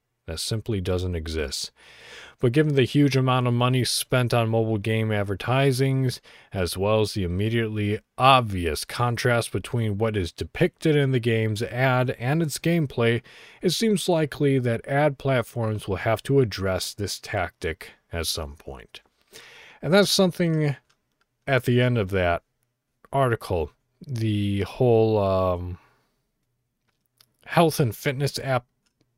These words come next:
Yeah. You see that all the time. You see that all the time. There's some dude that I see who seems to always be shirtless, talking about, you know, how movie celebrities bulk up real quick, and it's not because of diet or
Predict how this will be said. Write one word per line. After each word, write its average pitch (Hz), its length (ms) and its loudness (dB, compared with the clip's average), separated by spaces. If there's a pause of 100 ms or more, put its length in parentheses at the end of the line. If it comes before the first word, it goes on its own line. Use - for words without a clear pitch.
(240)
Yeah. 135 300 -2 (960)
You 156 80 4
see 147 180 0
that 135 200 6
all 113 180 4
the 110 80 2
time. 87 320 -2 (1040)
You 170 120 0
see 160 160 4
that 135 220 6
all 131 200 2
the 117 100 2
time. 104 240 -2
There's 131 200 4
some 151 440 2
dude 131 320 4
that 117 140 4
I 110 160 6
see 107 280 0
who 104 280 2 (160)
seems 208 360 2
to 113 120 -2 (120)
always 139 500 8
be 80 180 -6
shirtless, 80 720 -2 (540)
talking 143 360 2
about, 117 360 4
you 123 140 -2
know, 110 120 0
how 135 220 -2
movie 143 420 2
celebrities 127 960 2 (840)
bulk 135 600 2
up 151 260 4
real 127 260 2
quick, 156 460 -2
and 131 100 -6
it's - 240 -8
not 156 220 2
because 143 340 2
of 110 200 0
diet 117 480 2
or 92 200 -4